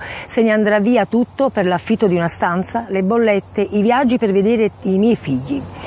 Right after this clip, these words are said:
Eppure lei ha deciso subito di accettare il trasferimento perché, come afferma, "Io amo questo lavoro, lo faccio con passione e allora con tutto il sacrificio che ci costerà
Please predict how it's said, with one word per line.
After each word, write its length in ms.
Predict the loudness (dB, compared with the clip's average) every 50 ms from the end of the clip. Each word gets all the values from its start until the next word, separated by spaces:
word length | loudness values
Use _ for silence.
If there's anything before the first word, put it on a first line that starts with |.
| -12 -12 -10 -6 -2
Eppure 580 | -2 -2 0 2 2 4 4 4 2 2 0 0 -2
lei 180 | 0 2 2
ha 60 | 2
deciso 360 | 0 -2 -2 -2 -4 -4 -4 -4
subito 540 | -2 0 -2 -2 0 -2 -4 -4 -4 -8 -8 -12 -16 -16 -12 -4
di 120 | 0 0
accettare 400 | 0 2 0 0 0 2 0 0
il 40 | 0
trasferimento 760 | 0 -2 -2 0 0 2 2 2 2 2 2 2 0 0 -2
perché, 280 | 0 -2 0 0 0 0
come 220 | 2 2 2 2
afferma, 580 | 2 0 -2 -4 -2 -2 -2 -2 -2 -4 -6 -8 -4 -2
"Io 200 | 2 2 4 4
amo 280 | 4 4 4 2 0
questo 300 | 0 -2 -4 -4 -2 -4
lavoro, 280 | -2 -2 -2 -4 -4 -6 -6 -8 -10 -12 -14 -14 -4
lo 100 | -2 -2
faccio 340 | 2 2 2 2 2 -2 -2
con 140 | 0 0 -2
passione 640 | -2 -4 -4 -4 -2 -2 -2 -2 0 -2 -4 -4 -6 -8 -16 -10
e 100 | -2 0
allora 400 | 2 4 4 4 4 2 2 -2
con 200 | -2 -4 -4 -4
tutto 240 | -2 -2 -2 -2 -2
il 60 | -4
sacrificio 580 | -2 -2 -2 0 0 0 2 2 2 2 0 -2
che 100 | -2 -2
ci 140 | -4 -2 -2
costerà 500 | -2 -2 -2 0 0 2 2 2 0